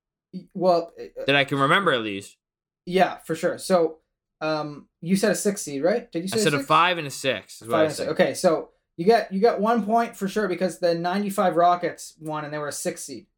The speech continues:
Speaker 2: Wow, I can't believe they're that, that low.
Speaker 1: Yeah, and they're defending championship. Uh,
Speaker 2: Yeah.
Speaker 1: like, they, they defended their, their, their championship from before.
Speaker 2: Yeah.
Speaker 1: They traded for Drexler, but they just had a, a, a just, uh, underwhelming year in the regular season. But,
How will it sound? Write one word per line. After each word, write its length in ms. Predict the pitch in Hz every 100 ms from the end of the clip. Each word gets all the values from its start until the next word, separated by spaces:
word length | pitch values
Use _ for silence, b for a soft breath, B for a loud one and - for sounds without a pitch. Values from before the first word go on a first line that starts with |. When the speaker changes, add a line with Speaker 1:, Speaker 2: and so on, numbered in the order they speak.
| _ _ _ _
Speaker 2:
Wow, 320 | 107 131 123
I 140 | 110 123
can't 160 | 147
believe 160 | 139 135
they're 160 | 120 113
that, 340 | 110 101 90
that 200 | 107 98
low. 360 | 113 127 92 - -
Speaker 1:
Yeah, 160 | 175 156
and 180 | 170
they're 100 | 202
defending 440 | 185 190 208 220 208
championship. 600 | 196 214 202 160 - 160
Uh, 80 | -
Speaker 2:
Yeah. 160 | 113 104
Speaker 1:
like, 160 | 151
they, 180 | 165 160
they 140 | 165
defended 480 | 160 160 175 202 165
their, 240 | 156 151 147
their, 260 | 143 143
their 220 | 139 139 139
championship 500 | - 160 156 160 160
from 140 | 143
before. 180 | 135 110
Speaker 2:
Yeah. 180 | - 190
Speaker 1:
They 80 | 160
traded 340 | - 170 165
for 100 | 160
Drexler, 460 | 151 156 156 180 160
but 80 |
they 80 | 160
just 180 | 147 160
had 180 | 160 151
a, 240 | 135 123 - -
a, 400 | - - _ -
a 80 | - _ _
just, 300 | - 160 -
uh, 240 | 135 135 -
underwhelming 640 | 160 190 185 165 165 156
year 220 | 151 156 139
in 80 |
the 80 | 139
regular 260 | 139 139 139
season. 380 | - 147 175 175
But, 260 | 131 -